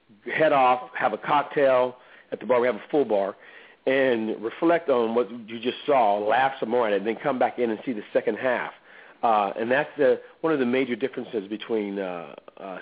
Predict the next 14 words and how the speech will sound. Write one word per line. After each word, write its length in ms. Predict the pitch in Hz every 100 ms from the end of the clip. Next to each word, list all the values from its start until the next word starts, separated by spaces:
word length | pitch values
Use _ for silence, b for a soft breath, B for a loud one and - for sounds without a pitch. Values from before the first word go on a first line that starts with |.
| - -
stand-up 540 | 135 127 107 80 - _ _ -
and 260 | 107 95 101
one-man 320 | 107 104 92 -
shows 280 | 120 104 90
is 100 | 82
that, 260 | 92 -
uh, 120 | 98
you 120 | 92 101
can 140 | 95
actually 600 | - 113 - - 95 82 - B B B B B B B B B _ -
really 480 | 139 180 156 127
lay 320 | 113 127 123 -
out 320 | 117 107
the 80 | -